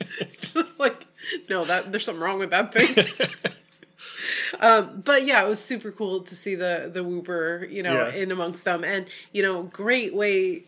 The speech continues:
Speaker 1: of comparing, you know, the species
Speaker 2: Yeah,
Speaker 1: and
Speaker 2: you can
Speaker 1: getting
Speaker 2: compare,
Speaker 1: to
Speaker 2: compare the sizes of 'em, which, which was, which is great. C-, compare the sizes of the swans to
Speaker 1: Well,
Speaker 2: each other.
Speaker 1: and also, like, you know, the bills and the,
Speaker 2: Yeah.
Speaker 1: the actual differences of the species.
Speaker 2: Yeah.
Speaker 1: Um, seeing 'em all together. So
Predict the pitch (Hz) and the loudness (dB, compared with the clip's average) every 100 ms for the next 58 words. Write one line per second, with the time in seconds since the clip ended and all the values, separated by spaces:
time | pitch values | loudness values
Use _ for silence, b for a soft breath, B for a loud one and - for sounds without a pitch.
0 | - 190 180 - 202 - 185 180 196 196 | -6 -6 -4 -8 -10 -4 -2 -2 -2 -6
1 | 196 _ - 196 190 185 180 - 185 180 | -10 _ -8 -4 -4 -4 -8 -10 -10 -8
2 | 202 190 156 156 175 165 190 180 175 180 | 0 2 2 2 -2 2 2 2 4 4
3 | 160 139 135 165 139 117 113 117 127 147 | 2 0 0 0 -2 -6 -8 -8 -2 -2
4 | 143 - - _ _ _ _ _ 160 156 | -2 -8 -8 _ _ _ _ _ -2 2
5 | 160 165 160 143 156 139 165 - 143 180 | 2 2 0 2 0 0 -8 -8 2 2
6 | 160 156 143 127 135 123 - 147 131 120 | 2 -2 -2 -6 -8 -8 -4 -4 -4 -6
7 | 247 254 - 156 - 214 208 202 202 202 | 2 2 2 -2 -2 -4 -2 0 -2 -4
8 | 180 160 160 190 175 160 156 165 156 156 | -2 -4 -6 -8 -6 -6 -6 -4 -4 -6
9 | 160 160 170 135 117 170 113 123 170 - | -10 -8 -4 -2 0 0 0 -2 -4 -8
10 | 165 160 170 185 180 170 165 - B B | -10 -10 -10 -8 -8 -8 -10 -12 B B
11 | B B 175 160 - 170 - 101 71 117 | B B -8 -8 -12 -12 -14 -14 -12 -6
12 | 110 104 B B B 175 165 147 - - | -6 -6 B B B 0 0 -2 -8 -16
13 | 180 202 180 160 151 160 147 135 123 - | -12 -6 -4 -4 -6 -6 -8 -6 -8 -2
14 | 160 - | -2 -2